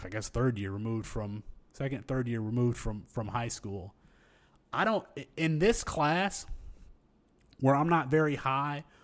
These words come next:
on anyone, it, to me it feels like that Josh Jacobs, Miles Sanders year. Yeah, I'm gonna make excuses to move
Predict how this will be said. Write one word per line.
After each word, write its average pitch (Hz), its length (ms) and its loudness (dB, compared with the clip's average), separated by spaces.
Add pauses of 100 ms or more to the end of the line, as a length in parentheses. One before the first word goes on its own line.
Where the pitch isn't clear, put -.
(140)
on 104 160 -4
anyone, 175 600 2
it, 113 120 -10
to 139 80 0
me 135 140 2
it 127 100 -4
feels 131 220 -2
like 123 160 -2
that 117 280 -4
Josh 120 340 -2
Jacobs, 123 580 -2
Miles 120 340 0
Sanders 135 480 -2
year. 135 300 -2 (840)
Yeah, 135 180 2
I'm 160 60 2
gonna 208 140 4
make 165 200 4
excuses 131 640 0
to 123 120 0
move 123 560 4